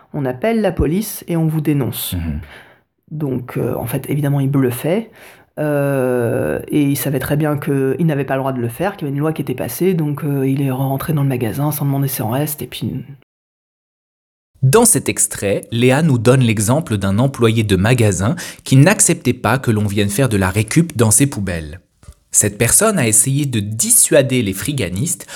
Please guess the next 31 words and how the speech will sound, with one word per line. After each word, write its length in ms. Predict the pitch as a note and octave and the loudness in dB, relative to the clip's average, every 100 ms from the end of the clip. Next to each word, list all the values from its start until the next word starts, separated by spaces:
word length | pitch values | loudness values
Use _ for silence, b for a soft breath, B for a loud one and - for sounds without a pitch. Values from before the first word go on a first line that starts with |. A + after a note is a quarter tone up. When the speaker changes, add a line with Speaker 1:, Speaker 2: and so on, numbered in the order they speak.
| B B | B B
Speaker 2:
en 80 | C3 | 4
leur 140 | C#3 | 4
faisant 340 | - F#3+ D3+ A#2 | 2 0 0 -2
croire 440 | - - F3+ G#3+ | -4 -2 -2 -2
qu'ils 240 | - B2+ A#2 | -2 0 0
avaient 200 | G#2+ G#2+ | 0 2
mis 240 | B2+ F3+ | 2 2
des 140 | B2 | 0
produits 340 | - - G2 G2 | -4 -4 -4 -2
chimiques 540 | - F#3 C3 C#3 - | -2 0 -2 -2 -8
sur 200 | - - | -8 -4
les 120 | G2 F#2 | -4 -4
produits 340 | G#2 G#2 C#3+ | -2 0 0
jetés. 460 | G2 F#2+ F2+ - _ _ _ _ _ - | 0 -4 -6 -10 _ _ _ _ _ 2
Cependant, 760 | - A#3+ C3 B2 G#2 C#3+ E3+ | 2 2 2 2 0 -4 -8
voyant 480 | A#2+ A#2 D3+ D#3 F#3 | -8 0 2 4 0
que 140 | F#3 A#2 | 0 0
les 100 | A2 | 0
personnes 460 | C3 - D3 C3+ | 0 0 0 0
face 260 | - D3 B2+ | 0 0 0
auxquelles 300 | B2 B2 A#2+ | 2 2 2
il 100 | G#2+ | 0
se 140 | - | -2
trouvait 480 | G#2 - G#2+ G#2+ G2+ B B | -4 -4 -2 0 -2 B B
savaient 320 | - G#2 G2 F#2+ | -2 0 -2 -4
parfaitement 760 | - F#3 - D3+ D3 D3 D#3+ | -2 -2 -2 -4 -4 -2 -2
que 120 | C3+ | -2
cette 260 | G2+ - - | -2 -4 -6
pratique 580 | - - - B2+ - - | -4 -4 -4 -6 -6 -8
était 240 | G#2+ - F2+ - - | -8 -8 -12 -12 -6
illégale, 840 | A3+ F#3+ G#2 F#2+ F#2+ D2 A#2+ | 0 2 2 0 -2 -4 -4